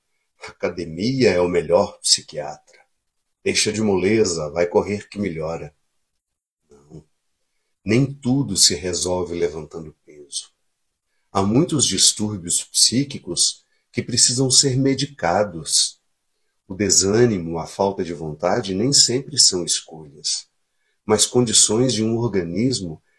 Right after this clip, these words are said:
que precisa ser quimicamente reequilibrado.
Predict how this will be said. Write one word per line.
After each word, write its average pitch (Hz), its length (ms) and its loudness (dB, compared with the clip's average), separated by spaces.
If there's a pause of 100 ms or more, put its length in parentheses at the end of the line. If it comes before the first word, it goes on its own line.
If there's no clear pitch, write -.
(140)
que 127 100 -6
precisa 120 720 4
ser - 420 0
quimicamente 143 1000 0
reequilibrado. 139 1160 0